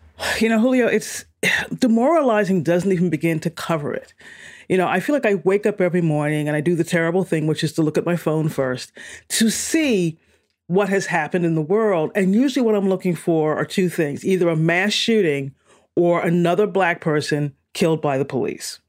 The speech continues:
It happens again and again. It is such a wash, rinse, repeat cycle that we know what's going to happen. You know, there's going to be this big hue and cry.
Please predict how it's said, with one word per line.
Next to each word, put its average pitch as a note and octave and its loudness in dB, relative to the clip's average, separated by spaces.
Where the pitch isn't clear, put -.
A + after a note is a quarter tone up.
It F#3+ 2
happens F#3+ -2
again G#3 0
and F#3 0
again. D#3+ 0
It E3+ 0
is F3 -2
such B3 -2
a F3 2
wash, F3+ 0
rinse, F3+ 0
repeat F#3 -2
cycle - -4
that F3+ 0
we G#3+ 0
know A#3+ 2
what's B3+ 0
going G3 0
to G3+ 0
happen. A#3+ -4
You F#3+ 0
know, G3 2
there's F#3 0
going G3 0
to G3 0
be G3+ 0
this F3+ -2
big F3+ 0
hue E3+ 0
and D#3 -2
cry. A#3 0